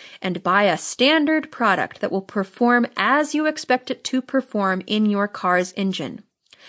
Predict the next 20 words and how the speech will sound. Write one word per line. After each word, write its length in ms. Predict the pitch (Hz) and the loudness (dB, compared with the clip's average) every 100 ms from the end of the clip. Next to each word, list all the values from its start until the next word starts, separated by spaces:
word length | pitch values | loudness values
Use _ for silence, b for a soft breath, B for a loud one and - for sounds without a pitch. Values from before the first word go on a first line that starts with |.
| B B B | B B B
True, 320 | - 349 254 | 0 2 4
there 220 | 220 233 | 4 6
are 160 | 240 269 | 6 4
variations 920 | 190 196 214 233 277 269 185 180 190 | 0 0 0 2 0 -2 -6 -6 -2
in 120 | 196 | 0
octane. 640 | 214 214 - 160 185 214 _ _ _ _ _ | 0 -2 -8 -8 -10 -12 _ _ _ _ _
If 160 | 254 254 | -2 2
you 100 | 240 | 2
were 120 | 226 | 4
an 140 | 196 180 | 4 4
energy 380 | 226 320 - | 2 0 -2
trader, 480 | 190 180 175 185 240 B B B B | -4 -2 -2 0 -2 B B B B
you 100 | 220 | 0
could 160 | 247 | 0
arbitrage 840 | - 185 202 240 196 175 170 214 - _ | 2 2 2 0 0 0 0 -2 -6 _
eighty-nine 580 | 214 208 208 208 247 269 | 0 2 2 2 2 2
octane 500 | 208 190 - 196 185 | 0 -2 -4 -4 -4
gasoline 560 | 185 170 - 180 185 196 | -4 -6 -6 -6 -4 -4
against 440 | 190 202 - - | -2 -2 -4 -8
ninety-two 640 | 180 175 185 214 - 339 | -6 -4 -4 -2 2 2